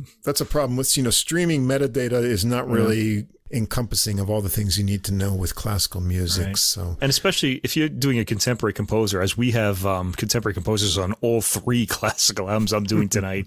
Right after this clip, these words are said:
Speaker 2: <laughs>
Speaker 1: y-, you really need some kind of background on what's happening to, to sort of help
Speaker 2: Right.
Speaker 1: you through if you're gonna talk about the piece. I mean, you can just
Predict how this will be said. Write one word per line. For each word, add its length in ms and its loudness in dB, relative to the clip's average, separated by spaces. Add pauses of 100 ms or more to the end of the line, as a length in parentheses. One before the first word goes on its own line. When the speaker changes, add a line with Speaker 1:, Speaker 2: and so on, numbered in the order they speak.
Speaker 2:
<laughs> 120 -20
Speaker 1:
y-, 200 0
you 180 4
really 260 4
need 200 2
some 200 0
kind 160 0
of 80 -4
background 460 0
on 60 -2
what's 160 0
happening 640 -4
to, 180 0
to 260 -2
sort 180 -2
of 60 -2
help 160 2
Speaker 2:
Right. 100 -2
Speaker 1:
you 100 0
through 460 0 (100)
if 140 -2
you're 80 0
gonna 160 0
talk 340 -4
about 260 -2
the 60 -4
piece. 300 -2
I 40 -2
mean, 60 0
you 40 0
can 140 -2
just 240 -2